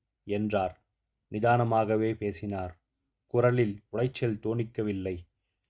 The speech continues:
பிரமித்துப் போன முனுசாமி தந்தி கொடுக்க ஓடினான். பிரமநாயகம் பிள்ளை உள்ளே திரும்பி வந்து உட்கார்ந்தார். கனலில் மீண்டும் கொஞ்சம் சாம்பிராணியை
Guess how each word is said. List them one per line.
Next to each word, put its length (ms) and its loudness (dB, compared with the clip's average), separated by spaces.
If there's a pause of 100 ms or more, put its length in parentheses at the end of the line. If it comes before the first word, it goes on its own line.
(240)
பிரமித்துப் 580 0
போன 240 0
முனுசாமி 760 0
தந்தி 300 0
கொடுக்க 400 2
ஓடினான். 500 2 (2250)
பிரமநாயகம் 680 6
பிள்ளை 500 0 (400)
உள்ளே 440 6
திரும்பி 380 2
வந்து 320 2
உட்கார்ந்தார். 720 0 (640)
கனலில் 680 4
மீண்டும் 560 0
கொஞ்சம் 440 0
சாம்பிராணியை 760 2